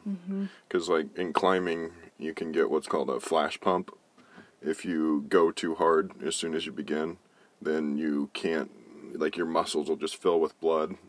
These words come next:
Speaker 2: and then you can't dump it out. So then <laughs> the rest of the time, anytime you try to, like, uh, climb something, then you have, like, no strength because your muscles are already so, like,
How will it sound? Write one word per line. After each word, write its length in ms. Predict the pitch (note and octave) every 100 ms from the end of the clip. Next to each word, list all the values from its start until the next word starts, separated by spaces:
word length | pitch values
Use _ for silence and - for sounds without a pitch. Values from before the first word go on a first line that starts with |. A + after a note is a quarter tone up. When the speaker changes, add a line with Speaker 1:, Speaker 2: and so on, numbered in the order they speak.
| -
Speaker 2:
and 120 | F2+
then 100 | F2
you 100 | D#2
can't 380 | C#2 G2 D#2+ B1+ - _ - _ _ _ D#2
dump 240 | D#2+ D#2+
it 80 | D#2
out. 380 | C#2 E2+ - -
So 80 | E2+
then 520 | D#2+ D2+ D2+ C#2 D#2+
<laughs> 180 | - -
the 60 | F2+
rest 280 | F#2 -
of 60 | D2+
the 100 | E2+
time, 500 | - E2+ E2+ D#2+ E2 _ _ _ _ -
anytime 420 | F#2+ F#2 F2+ D#2+
you 60 | D2
try 140 | F2+
to, 60 | D#2
like, 200 | D2+ D2 _ _ - _ -
uh, 480 | G1+ G1+ - - - - _
climb 340 | - F2 E2
something, 500 | - D#2 - C#2+ B1+
then 400 | C#2+ C2 C2+ C2 - -
you 120 | -
have, 180 | - C#2
like, 160 | C2+ C2
no 220 | D#2 D2
strength 500 | D2 - C#2 C2+ - _ _ _ _ _ _ -
because 240 | - D#2+
your 80 | D#2
muscles 380 | C2 - C2+ D2+
are 120 | B1+
already 200 | C2 C#2+
so, 200 | - A#1
like, 200 | A#1+